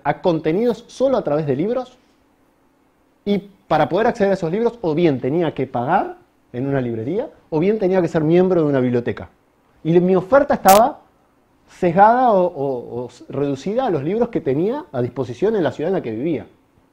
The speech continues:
Hoy desde un dispositivo como un smartphone puedo acceder a ocho millones de libros y completamente gratuitos. Entonces,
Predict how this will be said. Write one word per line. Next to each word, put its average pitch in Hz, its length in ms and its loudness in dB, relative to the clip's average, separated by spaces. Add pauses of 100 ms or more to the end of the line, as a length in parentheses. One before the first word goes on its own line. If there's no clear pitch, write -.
(1080)
Hoy 262 180 0
desde 202 220 0
un 214 80 0
dispositivo 196 500 -6
como 180 140 -2
un 202 80 -4
smartphone 202 400 -8
puedo 196 140 -2
acceder 190 260 -6
a 165 140 -6
ocho 220 340 -6
millones 196 340 -8
de 147 80 -4
libros 208 380 -6
y 160 80 -14
completamente 180 500 -6
gratuitos. 127 480 -10 (1500)
Entonces, - 300 -16